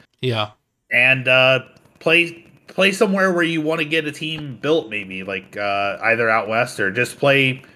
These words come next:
Speaker 2: north somewhere in the middle of New Jersey and Michigan.
Speaker 1: Yeah, I, well, I mean, that's, so that's interesting. I, I told you before the pod that I had two questions for you. That leads me to one of my questions.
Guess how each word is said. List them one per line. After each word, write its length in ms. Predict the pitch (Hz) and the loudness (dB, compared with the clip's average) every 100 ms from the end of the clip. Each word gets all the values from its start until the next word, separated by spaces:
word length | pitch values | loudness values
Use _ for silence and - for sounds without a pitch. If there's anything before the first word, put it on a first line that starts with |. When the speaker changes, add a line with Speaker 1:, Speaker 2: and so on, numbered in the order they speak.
| _ | _
Speaker 2:
north 420 | 120 127 143 143 - | -4 2 4 2 -2
somewhere 540 | - 143 135 123 120 | 0 0 2 2 2
in 240 | 113 135 | 2 0
the 80 | 127 | 0
middle 360 | 120 123 120 113 | -2 0 2 0
of 140 | 107 | -2
New 140 | 110 104 | -4 -4
Jersey 480 | 107 101 101 98 | -4 -4 -4 -2
and 360 | 95 95 90 82 | -2 -4 -8 -8
Michigan. 520 | 98 101 98 78 - _ _ - _ _ _ | -4 -4 -6 -12 -14 _ _ -20 _ _ _
Speaker 1:
Yeah, 180 | 147 139 | -2 4
I, 140 | 160 | 6
well, 140 | 180 190 | 8 8
I 100 | 185 | 8
mean, 140 | 185 | 8
that's, 360 | 185 180 - - _ _ | 8 6 0 -8 _ _
so 160 | - 160 | -6 2
that's 180 | 175 - | 2 2
interesting. 400 | 160 165 131 117 | 0 2 0 2
I, 220 | 135 160 | 0 0
I 40 | |
told 280 | 131 165 170 | 2 2 2
you 240 | 147 151 123 _ | 2 0 0 _
before 280 | 123 - 151 | -8 0 2
the 80 | 131 | 2
pod 240 | 127 127 | 2 4
that 120 | 123 | 2
I 20 | |
had 180 | 117 120 | 2 0
two 160 | - 131 | -2 -6
questions 440 | - 147 - 113 | 0 0 0 -6
for 180 | - 110 | -6 -6
you. 60 | 110 | -4
That 140 | 113 | -2
leads 220 | 127 147 | 0 0
me 140 | 131 113 | 0 0
to 60 | |
one 120 | 113 117 | 0 0
of 60 | |
my 120 | 110 | -2
questions. 580 | 104 120 127 - 95 104 | -2 -2 -4 -6 -12 -14